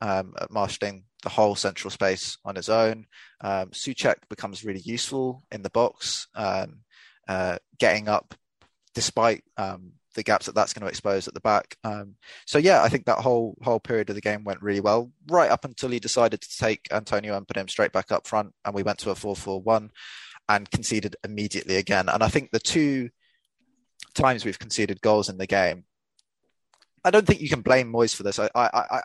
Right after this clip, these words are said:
I, I do understand the reasons why he's changed system both times, but, but that we've, we've conceded within less than five minutes after a system change both times. Um,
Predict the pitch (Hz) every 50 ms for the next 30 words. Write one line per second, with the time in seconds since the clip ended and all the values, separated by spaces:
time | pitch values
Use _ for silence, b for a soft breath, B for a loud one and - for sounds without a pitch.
0 | - 117 113 110 - 123 131 131 - - 143 135 131 123 113 104 - - 120 123
1 | 117 110 104 101 101 107 107 98 104 95 - - 98 98 95 95 95 92 - -
2 | 107 101 95 95 - - 95 - - 98 95 - - 95 95 92 - - 107 98
3 | 92 92 92 - - - - 101 - - B B B B B B B _ - 123
4 | - - - - 131 120 131 127 117 101 120 120 113 - - 107 - 135 127 -
5 | 104 - 104 110 107 104 120 110 104 104 101 98 - _ _ _ _ - 110 113
6 | 107 - - 110 107 - - 101 101 98 95 101 95 92 - - - 101 92 90
7 | - - 98 - 104 95 - - 92 90 - 95 90 90 87 - - 98 95 95
8 | 87 - - 95 82 69 73 80 - - - - _ _ - - 98 90 85 76
9 | 78 76 65 76 - -